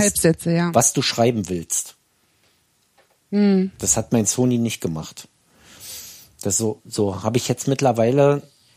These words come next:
Speaker 2: wenn ich einen Satz anfange, kann ich meistens aus den Worten, die er mir vorschlägt, auswählen. Also der weiß am Ende schon ziemlich gut, was ich, was ich schreiben will. Als nächstes Wort, wenn ich ein Wort schreibe.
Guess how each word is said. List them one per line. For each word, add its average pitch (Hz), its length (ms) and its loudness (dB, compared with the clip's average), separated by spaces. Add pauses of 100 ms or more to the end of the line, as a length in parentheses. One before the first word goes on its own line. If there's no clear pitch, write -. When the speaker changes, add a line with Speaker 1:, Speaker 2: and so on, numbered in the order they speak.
Speaker 2:
wenn 131 200 0
ich 120 140 -2
einen 123 120 2
Satz 113 300 2
anfange, 151 720 0
kann 131 160 0
ich 135 220 -6 (180)
meistens 147 840 0
aus 123 260 -2
den 139 240 2
Worten, 127 300 0
die 139 80 2
er 135 60 4
mir 123 140 4
vorschlägt, 139 560 0
auswählen. 110 460 0
Also 95 180 -4
der 95 160 0
weiß 131 260 2
am 123 140 0
Ende 160 380 0 (640)
schon 127 220 2
ziemlich 156 340 2
gut, - 240 -2
was 131 120 2
ich, 135 120 -2 (240)
was 117 160 0
ich - 100 -2
schreiben 117 400 0
will. 85 180 -2 (1400)
Als 113 240 -2
nächstes 113 420 0
Wort, 104 220 0
wenn 107 100 0
ich 101 180 -6
ein 107 200 -4
Wort 90 180 -6
schreibe. - 400 -12